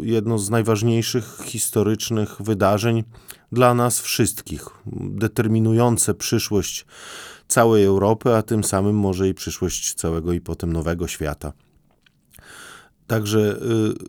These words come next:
Łazarz nie uczynił tego tylko z, z przyczyn, y, jako, jako władca, jako,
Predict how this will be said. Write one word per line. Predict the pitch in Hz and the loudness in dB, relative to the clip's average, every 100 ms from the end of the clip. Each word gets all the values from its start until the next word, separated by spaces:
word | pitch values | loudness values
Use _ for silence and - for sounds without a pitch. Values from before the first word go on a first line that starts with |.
| - | -18
Łazarz | - 110 120 135 156 - | -8 0 2 4 2 4
nie | 147 | 4
uczynił | 131 185 175 120 | 4 4 4 4
tego | 127 117 110 | 2 2 2
tylko | - 117 113 | 2 2 0
z, | - - _ | -4 -8 _
z | - - | -4 -2
przyczyn, | - - 127 - 110 95 | 0 2 2 2 0 0
y, | 87 - - - 107 101 101 101 98 95 90 85 58 64 87 101 98 - - - | -4 -10 -14 -6 -2 0 2 2 0 0 -2 -6 -10 -10 -10 -8 -10 -10 -14 -6
jako, | 107 107 - 107 95 | 0 0 0 0 0
jako | - 101 90 95 | 0 -2 0 -2
władca, | 87 98 113 - - 131 | 2 2 2 0 2 4
jako, | 104 87 - 92 90 90 92 | 4 2 -2 0 0 0 -4